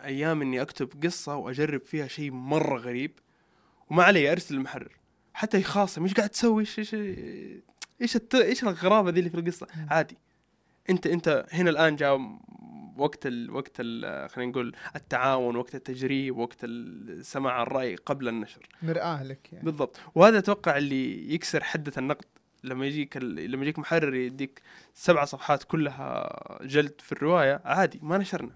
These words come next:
Speaker 1: نقدر نعدل، نقدر ن-، آه، يعني نصحح الأخطاء.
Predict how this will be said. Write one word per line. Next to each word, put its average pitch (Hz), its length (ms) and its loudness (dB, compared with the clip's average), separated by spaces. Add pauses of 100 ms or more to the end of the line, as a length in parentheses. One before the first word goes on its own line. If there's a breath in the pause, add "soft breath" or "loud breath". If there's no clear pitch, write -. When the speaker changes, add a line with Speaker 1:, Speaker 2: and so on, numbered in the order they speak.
(160)
Speaker 1:
نقدر 170 280 0
نعدل، 143 400 -4
نقدر 123 320 -12
ن-، - 160 -16 (880 loud breath)
آه، 101 420 -18
يعني 113 720 -14 (760 soft breath)
نصحح 123 600 -8
الأخطاء. - 400 -16